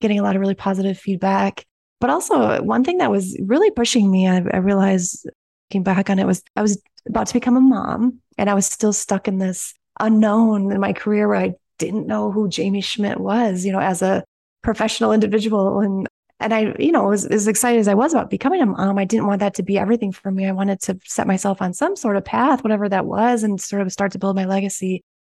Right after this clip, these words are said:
um, outside of the family as well. And that was the motivation too. So there was a lot of pressure, you know, not just to love my work, but also to, like, start to do something that was separate from, you know, Jamie as the mom or Jamie as the wife. And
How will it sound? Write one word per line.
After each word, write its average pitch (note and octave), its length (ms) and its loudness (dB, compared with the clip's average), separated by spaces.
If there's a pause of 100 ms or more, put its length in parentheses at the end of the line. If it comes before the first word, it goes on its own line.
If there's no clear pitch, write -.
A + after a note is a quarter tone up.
(200)
um, - 260 -2
outside A#3 460 -2
of A3 60 0
the F3+ 60 -4
family - 460 -8
as F3+ 120 -10
well. B3 300 2
And G3 220 0 (220)
that A3+ 120 2
was A3+ 100 2
the A3 80 2
motivation G3+ 400 0
too. G#3 140 0
So F#3 60 -2
there G3 60 2
was G3+ 80 2
a B3 40 4
lot D#4 140 4
of - 80 -2
pressure, F#3 480 -2
you - 80 0
know, F#3+ 80 0
not G3+ 180 0
just G#3+ 220 -4
to F#3 160 -2 (420)
love A3 400 2
my G#3 160 -2
work, B3+ 300 0
but G#3 100 -2
also G3 240 0
to, F#3+ 160 -4
like, - 340 -2 (280)
start A#3+ 260 -2
to B3 80 2
do A3 140 2
something G#3+ 480 -2
that - 180 -4
was F#3 160 -4
separate - 580 -4
from, G3 300 -2
you G3 60 -2
know, F#3+ 140 0
Jamie G3+ 420 0
as F#3+ 140 -2
the G3+ 80 0
mom G3+ 300 -2
or F#3+ 40 -4
Jamie G3 300 0
as F3+ 120 -2
the F#3+ 120 -2
wife. F#3+ 500 -2
And F#3 180 -4